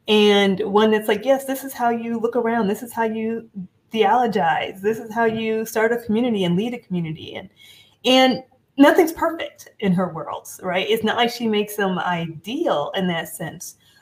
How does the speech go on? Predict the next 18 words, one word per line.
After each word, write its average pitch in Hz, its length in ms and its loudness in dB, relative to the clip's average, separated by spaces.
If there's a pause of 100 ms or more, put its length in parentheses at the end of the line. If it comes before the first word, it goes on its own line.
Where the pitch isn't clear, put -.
(160)
but 233 240 4
it 226 100 4
still 254 320 2
gives 233 280 0
us 220 140 -2
a 180 200 -6
vision 190 360 -4
of 156 180 -10
what 160 220 -12
could 165 320 -12
be. 143 380 -16
And 214 140 2
I 220 80 4
think 262 280 -2 (360)
for 226 100 -2
me, 226 200 4
that's 214 340 -4
hope, - 420 -6